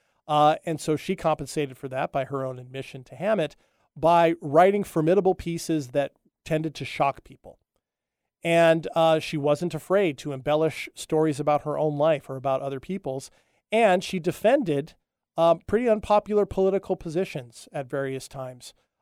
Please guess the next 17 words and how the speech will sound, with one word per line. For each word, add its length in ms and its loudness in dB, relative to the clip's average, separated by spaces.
uh, 160 -2
during 260 -2
the 80 -4
lead 220 0
up 100 2
to 120 -12
World 220 2
War 140 0
Two 280 -2
and 80 -6
even 220 -6
during 280 -2
World 160 -12
War 120 -14
Two. 340 -20
In 160 -16
fa-, 280 -2